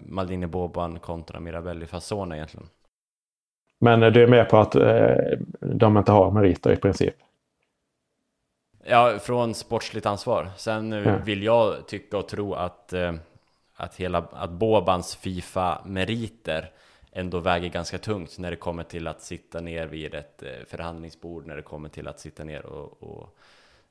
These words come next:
Speaker 1: dra linjer så att säga och liksom sätta en strategi. Eh, vill jag ändå tro att det
Speaker 2: Mm.
Speaker 1: spelar in, även om det inte är exakt samma jobb.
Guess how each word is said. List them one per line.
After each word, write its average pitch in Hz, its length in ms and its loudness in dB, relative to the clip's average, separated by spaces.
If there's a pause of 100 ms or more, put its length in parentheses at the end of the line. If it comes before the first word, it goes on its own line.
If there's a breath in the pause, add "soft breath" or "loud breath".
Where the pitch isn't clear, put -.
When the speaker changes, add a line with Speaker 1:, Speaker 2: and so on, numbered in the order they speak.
(160)
Speaker 1:
dra 90 440 -2
linjer 90 440 -4
så 69 120 -14
att 73 80 -14
säga 67 260 -10
och 80 220 -10
liksom 80 200 -14
sätta 80 320 -12
en 78 60 -12
strategi. 85 540 -14 (160)
Eh, - 60 -18 (420)
vill 101 180 -6
jag 90 100 -2
ändå 87 140 -8
tro - 160 -8 (200)
att - 180 -12
det 87 140 -8
Speaker 2:
Mm. 101 120 0
Speaker 1:
spelar 90 280 -4
in, 85 180 -8
även 87 220 -4
om 87 80 -6
det 85 80 -6
inte 80 160 -8
är - 20 -6
exakt 78 260 -12
samma 80 400 -10
jobb. - 240 -12